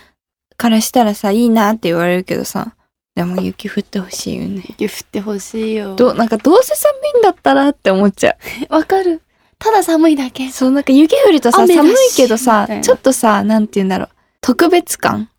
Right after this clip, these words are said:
Speaker 2: うん。
Speaker 1: があるじゃん。
Speaker 2: まあ、雪が降らない土地だからこそのね。
Speaker 1: そうそう、そうそうそう。だからなんか、寒いけど、雪が降ってるってなるけど。
Speaker 2: そう、ちょっとウキウキする。
Speaker 1: そう、雪が降んないで、
Speaker 2: 関東だと。
Speaker 1: 曇ってて真っ白だと。寒、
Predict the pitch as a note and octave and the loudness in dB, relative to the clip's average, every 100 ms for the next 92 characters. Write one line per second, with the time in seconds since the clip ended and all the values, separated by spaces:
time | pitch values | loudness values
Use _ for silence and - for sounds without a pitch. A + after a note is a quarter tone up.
0 | _ A3 G#3 F#3 G3 G3+ G3 G#3 G3+ - | _ -2 -2 -2 -6 -14 -2 0 0 -4
1 | A#3 - A3+ G3+ F#3+ - - _ - G3 | -18 -6 0 2 0 -4 -8 _ -8 -4
2 | F#3 F3+ F3 - E4 B3 - A3+ D4 D4+ | -2 -2 -4 0 0 0 0 2 2 2
3 | G3 F#3+ - - - A3 - C#4 C#4+ A#3+ | 0 -2 -16 -14 -2 -2 0 2 2 4
4 | D#4 C4 A#3+ B3 F#3+ G#3 C#4+ B3 B3 A#3+ | 4 4 4 2 2 4 4 4 4 2
5 | A#3 A3+ A#3+ C4 B3 B3+ C#4+ C#4 C#4 C4+ | 2 0 0 2 0 2 0 0 0 -2
6 | - - - - _ _ _ _ - D4+ | -6 -20 -20 -20 _ _ _ _ -2 2
7 | F#4 B4 F4+ - G#4+ D#4+ B3 _ _ - | 4 4 4 4 4 6 2 _ _ 0
8 | C4 C4+ D5+ F4 - B4 E4+ B3+ A#3+ - | 0 2 2 2 2 2 2 2 -2 -4
9 | F#3 F#3 G3+ - - - F#4 F4 C#4 - | -2 -2 -4 -6 -4 0 4 4 2 0
10 | F#4+ D#4 B3+ A#3+ C4+ G#3+ - F#3 B3+ G3+ | 0 2 0 0 0 -2 -4 -4 -2 -2
11 | - C4 A4+ B4+ D4+ C#4 C4 G#3 F3 _ | -2 0 2 2 2 2 2 0 -2 _
12 | - G3 - - - - A#3+ A#3 B3+ - | -2 0 0 -4 -8 -6 -2 -2 -2 -2
13 | E3 A2 E3+ G3 - - F#3 F3 - - | 0 -2 -2 -4 -4 -4 -4 -4 -8 -14
14 | _ _ _ - G3 G3+ | _ _ _ -8 -4 -4